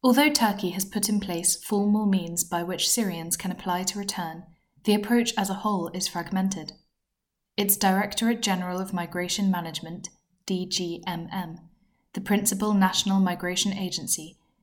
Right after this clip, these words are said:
cites Turkey's two thousand and thirteen Law on Foreigners and International Protection and the Temporary Protection Directive of two thousand and fourteen, both of which state that D G M M will provide in-kind and monetary support to those who apply for voluntary return,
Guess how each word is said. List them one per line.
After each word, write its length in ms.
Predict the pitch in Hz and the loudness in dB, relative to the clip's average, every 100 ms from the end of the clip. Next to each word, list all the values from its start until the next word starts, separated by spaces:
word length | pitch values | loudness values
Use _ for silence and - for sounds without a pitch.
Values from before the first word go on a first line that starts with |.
| _ _ | _ _
cites 400 | - 226 233 - | 0 4 4 2
Turkey's 540 | - 196 196 202 196 - | 0 2 2 2 2 2
two 180 | - 214 | 0 2
thousand 360 | 226 220 233 | 4 4 6
and 120 | 233 | 6
thirteen 560 | 220 196 196 196 170 170 185 | 6 0 0 -4 -4 -6 -2
Law 320 | 190 196 190 | 2 2 2
on 140 | 185 | -2
Foreigners 580 | 190 214 196 170 165 - - | -4 -2 -2 -2 -6 -6 -4
and 180 | 185 190 | -6 -2
International 640 | 190 196 185 175 - 170 | 2 2 0 -4 -6 -8
Protection 680 | - 190 220 214 - 160 - - | -10 -4 -4 -2 -8 -8 -8 2
and 180 | 208 208 | 4 4
the 120 | 190 | 2
Temporary 480 | 190 202 196 185 180 | -2 -2 0 -2 -2
Protection 560 | - - 196 - 175 | -6 -6 -6 -4 -6
Directive 720 | 165 170 170 185 - 160 - - | -4 -4 -2 -4 -4 -8 -8 -12
of 100 | - | -2
two 140 | 196 | 0
thousand 360 | 190 185 180 165 | 2 2 0 -6
and 100 | - | -8
fourteen, 600 | 160 151 202 151 147 - - _ _ _ - | -8 -2 0 0 -4 -14 -20 _ _ _ 0
both 220 | 208 208 | 2 2
of 120 | 202 | 0
which 220 | 170 165 - | -2 0 0
state 420 | - 180 180 - | 0 -2 0 -2
that 200 | 160 - | -2 -4
D 200 | 185 180 | -2 0
G 300 | 180 175 170 175 | 0 0 -2 -4
M 220 | 160 - | -6 -2
M 260 | 190 175 170 - - - | 0 0 -6 -14 -20 -2
will 100 | 190 | 0
provide 460 | 190 196 202 196 - | 2 2 4 4 4
in-kind 580 | 208 202 - 196 170 - | 4 4 4 2 0 -4
and 180 | 185 185 | 0 4
monetary 420 | 208 208 180 170 | 4 2 0 -2
support 520 | 156 - - 175 - | -4 -6 -4 -4 -4
to 200 | - - | -6 -6
those 320 | 175 180 180 185 | -2 -2 -2 -2
who 120 | 175 | -4
apply 360 | 175 175 175 | -4 -2 -2
for 140 | 180 170 | -4 -8
voluntary 560 | 180 180 175 170 160 | -6 -4 -4 -8 -10
return, 560 | 156 151 190 160 147 | -10 -8 -4 -4 -4